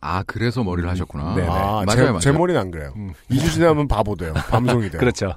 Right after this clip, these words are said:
Speaker 3: 네. 저는 육미니까.
Speaker 1: 원래 이제 커트가 좀 자연스러워지려면 한 이 주 정도가
Speaker 2: 그쵸.
Speaker 1: 제일 좋습니다.
Speaker 2: 그래서,
Speaker 1: 네.
Speaker 2: 어, 어저께
Speaker 1: 좋은
Speaker 2: 있나?
Speaker 1: 선택이네요.
Speaker 2: 아, 그저께.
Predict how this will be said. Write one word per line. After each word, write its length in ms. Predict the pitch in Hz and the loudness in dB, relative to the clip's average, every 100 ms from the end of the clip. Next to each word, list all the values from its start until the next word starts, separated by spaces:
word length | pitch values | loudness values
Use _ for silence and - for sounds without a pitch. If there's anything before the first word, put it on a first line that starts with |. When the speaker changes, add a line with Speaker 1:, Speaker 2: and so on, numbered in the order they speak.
| - | -8
Speaker 3:
네. 120 | 85 82 - 120 | -6 -4 -4 -4
저는 240 | 120 117 117 | -2 -2 0
육미니까. 300 | 131 131 143 | 2 2 2
Speaker 1:
원래 140 | 139 | 0
이제 140 | 110 104 | -2 -4
커트가 520 | - - 180 180 151 | -8 -8 -2 0 0
좀 160 | 107 98 | -2 -4
자연스러워지려면 760 | 104 131 135 127 113 107 107 | 0 0 0 -2 0 0 0
한 140 | 131 | -2
이 80 | 113 | -4
주 60 | 82 | -4
정도가 300 | 95 92 87 | -2 -2 0
Speaker 2:
그쵸. 120 | 90 | 0
Speaker 1:
제일 120 | 90 90 | 0 -2
좋습니다. 400 | 78 - 95 113 | -4 -8 -4 -2
Speaker 2:
그래서, 120 | 80 | 0
Speaker 1:
네. 80 | 73 | -2
Speaker 2:
어, 200 | 92 90 | -2 -4
어저께 180 | 107 | -4
Speaker 1:
좋은 140 | 113 151 | 0 2
Speaker 2:
있나? 100 | 147 | 2
Speaker 1:
선택이네요. 400 | 139 101 82 76 | 0 -2 -2 -4
Speaker 2:
아, 120 | 90 | -6
그저께. 340 | 95 92 - | -8 -10 -12